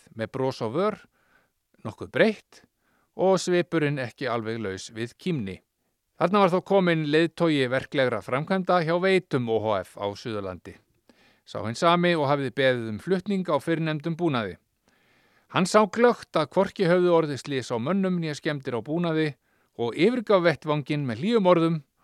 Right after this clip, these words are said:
og óskum velgengni í allri framtíð. Næst var skotbómuliftaranum ekið stystu leið upp á veg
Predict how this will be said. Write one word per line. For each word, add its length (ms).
og 220
óskum 340
velgengni 560
í 240
allri 240
framtíð. 460
Næst 440
var 200
skotbómuliftaranum 1160
ekið 440
stystu 400
leið 260
upp 120
á 80
veg 280